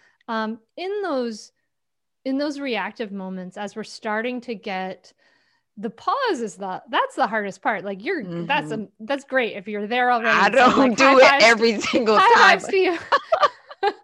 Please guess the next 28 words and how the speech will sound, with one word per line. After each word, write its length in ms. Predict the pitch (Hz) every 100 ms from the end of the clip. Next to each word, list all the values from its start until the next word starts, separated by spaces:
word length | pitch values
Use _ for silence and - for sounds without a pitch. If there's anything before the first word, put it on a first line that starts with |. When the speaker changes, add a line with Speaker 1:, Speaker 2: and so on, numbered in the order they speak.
| 605 571 554 415
Speaker 1:
But, 140 | 403 427
Speaker 2:
I'm 40 |
Speaker 1:
like, 200 | 370 -
Speaker 2:
being 60 | 269
honest. 300 | 262 262 - -
<laughs> 140 | 262 - 508 494 466
Speaker 1:
no, 140 | 330
no, 440 | 523 539 539 508 440
no, 100 | 320
no, 60 | 226
no. 140 | 214
Of 140 | 214 -
course 240 | 466 453
you're 100 | 294
not. 180 | 214 185
You're 120 | 294
human. 400 | 311 320 427 226 - - 523 - -
And, 260 | 302 277 - - - 523 - 269
but 300 | 269 285 262 _ _ -
it's 300 | 285 - - _ _ _
the 360 | 285 247 269 151 -
point, 460 | - 392 480 403 -
like, 360 | 247 262 262 233
what 320 | 285 339 - -
one, 440 | 247 269 285 285 -
what 220 | 247 277
I 160 | 330
encourage, 640 | 415 415 - 240 220 202